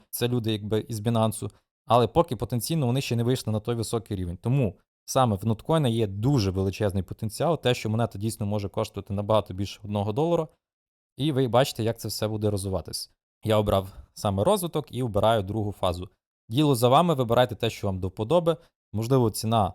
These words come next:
буде за сорок тисяч коштувати і порядка і п'ятсот доларів, і тисячу, і дві тисячі доларів. Але на даний момент я хочу розвиватися,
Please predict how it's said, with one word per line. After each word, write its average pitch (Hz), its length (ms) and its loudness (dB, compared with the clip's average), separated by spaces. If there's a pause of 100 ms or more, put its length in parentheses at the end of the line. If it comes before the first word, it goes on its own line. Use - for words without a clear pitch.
(120)
буде 110 200 -4
за 98 160 -2
сорок 107 320 -2
тисяч 98 340 -4
коштувати - 500 -6
і 104 100 -10
порядка 104 460 -4
і 92 160 -6
п'ятсот 139 360 -4
доларів, 123 300 2
і 104 80 -4
тисячу, 131 440 -4
і - 20 -6
дві 110 160 -6
тисячі 131 300 -6
доларів. 120 340 -4 (400)
Але 117 160 6
на 120 80 2
даний 156 220 4
момент 147 340 0 (220)
я 104 180 0
хочу - 440 -4
розвиватися, 117 840 -2